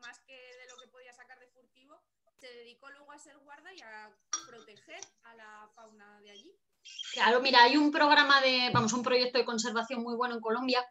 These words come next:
Speaker 2: de, mm, la Fundación Omacha, eh, con manatí, eh, del Amazonas.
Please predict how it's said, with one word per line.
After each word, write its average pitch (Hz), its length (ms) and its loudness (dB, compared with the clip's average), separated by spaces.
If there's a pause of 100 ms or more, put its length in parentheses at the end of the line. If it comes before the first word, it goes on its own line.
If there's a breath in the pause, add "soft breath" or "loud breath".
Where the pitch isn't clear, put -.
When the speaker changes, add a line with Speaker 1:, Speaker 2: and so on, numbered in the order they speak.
(120)
Speaker 2:
de, 214 480 -2
mm, 202 440 -10 (100)
la 226 160 -4
Fundación 226 380 -8
Omacha, 254 440 -2 (800 loud breath)
eh, 226 640 2
con 214 220 0
manatí, 262 480 0 (120)
eh, 208 460 -4
del 208 80 -2
Amazonas. 208 720 -4